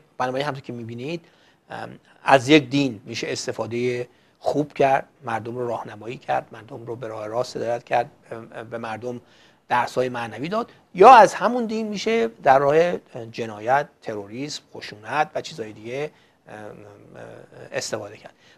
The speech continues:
بنابراین این، این جور چیزا نه مختص مسلمون‌ها و اسلامه و نه، اه، مختص به یک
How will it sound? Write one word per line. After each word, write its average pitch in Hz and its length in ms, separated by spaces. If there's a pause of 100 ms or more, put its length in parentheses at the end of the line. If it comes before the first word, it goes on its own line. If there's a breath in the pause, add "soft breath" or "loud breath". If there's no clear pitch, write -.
بنابراین 147 400
این، 143 200
این 143 140
جور 123 120
چیزا 151 180
نه 147 520
مختص 151 360
مسلمون‌ها 127 600
و 143 60
اسلامه 151 720 (340 soft breath)
و 113 320
نه، 147 480 (200)
اه، 123 340
مختص 131 360
به - 120
یک 131 180